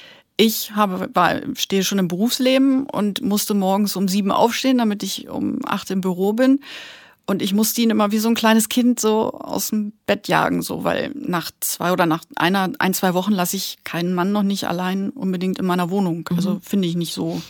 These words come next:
Speaker 1: toll. Nicht, weil ich da irgendwas vermute, aber nö, so ein bisschen,
Speaker 2: Ja.
Speaker 1: ne, langsam angehen. Und dann, äh, war es so, dass ich eine Mandelentzündung hatte.
Speaker 2: Mhm.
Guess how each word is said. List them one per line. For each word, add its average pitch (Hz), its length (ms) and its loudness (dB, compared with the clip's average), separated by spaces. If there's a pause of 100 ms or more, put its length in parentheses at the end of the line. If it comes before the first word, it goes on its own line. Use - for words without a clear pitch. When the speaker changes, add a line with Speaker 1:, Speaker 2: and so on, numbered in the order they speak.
(120)
Speaker 1:
toll. 180 260 0 (1080)
Nicht, 185 260 2
weil 185 120 6
ich 185 100 -2
da 185 100 2
irgendwas 175 280 2
vermute, 202 480 4
aber 190 400 4
nö, 202 360 0
so - 140 -12
ein 175 80 -2
bisschen, 214 460 -2
Speaker 2:
Ja. 180 180 0 (240)
Speaker 1:
ne, 208 240 -4 (140)
langsam 208 480 2
angehen. 214 520 -2 (1600)
Und 196 360 0
dann, 190 380 0
äh, 92 540 0
war 190 280 2
es 196 140 0
so, 220 240 4
dass 220 200 2
ich - 140 -4
eine 220 100 6
Mandelentzündung 214 760 4
hatte. - 340 -10 (220)
Speaker 2:
Mhm. 208 280 0